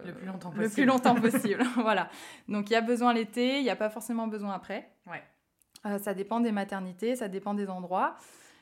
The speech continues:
Speaker 2: Et, euh, c'est vrai qu'une titularisation pour un métier de sage-femme, il faut compter, euh, minimum cinq ans.
Speaker 1: Ok. Est-ce que ça t'intéresserait d'être, euh, sage-femme libérale ?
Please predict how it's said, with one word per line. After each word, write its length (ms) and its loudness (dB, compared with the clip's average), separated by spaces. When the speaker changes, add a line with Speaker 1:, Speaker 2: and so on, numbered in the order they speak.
Speaker 2:
Et, 260 0
euh, 520 0
c'est 240 -10
vrai 280 -4
qu'une 500 -2
titularisation 1080 -4
pour 180 -6
un 60 -4
métier 200 -10
de 60 -18
sage-femme, 340 -6
il 80 -6
faut 140 -16
compter, 580 -4
euh, 220 -6
minimum 420 -2
cinq 300 -12
ans. 100 -20
Speaker 1:
Ok. 260 -18
Est-ce 160 -4
que 120 -6
ça 140 0
t'intéresserait 680 -4
d'être, 500 -10
euh, 360 -6
sage-femme 540 -10
libérale ? 600 -8